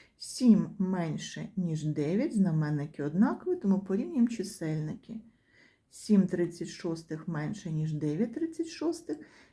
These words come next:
і, відповідно, сім тридцять шостих менше, ніж одна четверта. Робимо висновок. Отже, не наповниться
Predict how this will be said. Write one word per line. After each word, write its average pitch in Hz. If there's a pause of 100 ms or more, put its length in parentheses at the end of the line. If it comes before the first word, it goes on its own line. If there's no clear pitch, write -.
(120)
і, 233
відповідно, 190
сім 160
тридцять 160
шостих -
менше, 208
ніж 170
одна 160
четверта. - (480)
Робимо 349
висновок. 185 (140)
Отже, 226 (2500)
не 196 (840)
наповниться 190